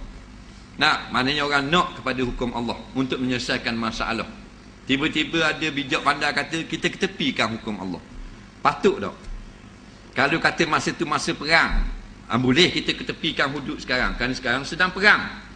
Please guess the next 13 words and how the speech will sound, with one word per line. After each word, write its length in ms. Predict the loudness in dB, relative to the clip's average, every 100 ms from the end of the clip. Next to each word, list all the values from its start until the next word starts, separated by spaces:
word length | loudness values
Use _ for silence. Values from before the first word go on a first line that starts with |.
| -18 -18 4
Nah, 480 | 6 6 2 -8 -12 4
sedangkan 320 | 4 6 6
dalam 320 | 8 6 6
keadaan 480 | 4 4 4 4 6
aman 480 | 6 8 6 4 -4 -12 -14 2
dan 240 | 6 8
orang 560 | 6 8 8 8 2 -6
jenayah 680 | 2 6 6 8 8 6 2
semakin 560 | -6 0 0 6 4 4 -8 -12 -2
meningkat, 480 | 0 0 0 0 0 -4 -18 -20 -20 -20 -20 -20 -10 0
maka 560 | 0 2 2 2 0 -4 -2
fitnah 400 | -2 0 -4 -4 -8
besar 480 | -2 0 2 0